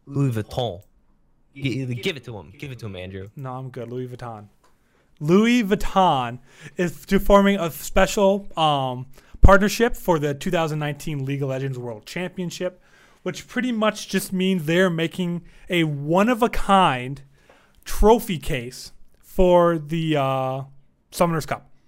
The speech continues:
Speaker 2: which is kinda cool. It's, or whatever the t-, championship's called. It, it just seems so random. Like, is this really the target market that Louis Vuitton is going after now?
Speaker 1: No.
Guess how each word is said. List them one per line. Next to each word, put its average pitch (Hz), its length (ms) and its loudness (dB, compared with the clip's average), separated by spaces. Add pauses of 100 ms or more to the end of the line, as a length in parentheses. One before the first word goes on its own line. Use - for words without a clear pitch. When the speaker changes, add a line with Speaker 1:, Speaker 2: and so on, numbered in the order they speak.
(500)
Speaker 2:
which 285 220 4
is 285 120 -4
kinda 311 180 0
cool. 269 400 2
It's, - 380 -2 (440)
or 180 120 0
whatever 185 320 4
the 143 80 -6
t-, 151 180 -8
championship's 123 680 -8
called. 139 220 -6
It, 240 160 0
it 247 80 -4
just 269 180 0
seems 247 300 0
so 208 180 6
random. 180 580 2 (320)
Like, 170 420 -2 (180)
is 180 160 -4
this 196 200 -2
really 175 260 0
the 170 100 0
target 156 360 -2
market 180 360 0
that 143 140 0
Louis 147 200 0
Vuitton 143 360 -4
is 120 100 -8
going 147 300 -2
after 185 260 0
now? 269 380 -2 (920)
Speaker 1:
No. 156 560 -2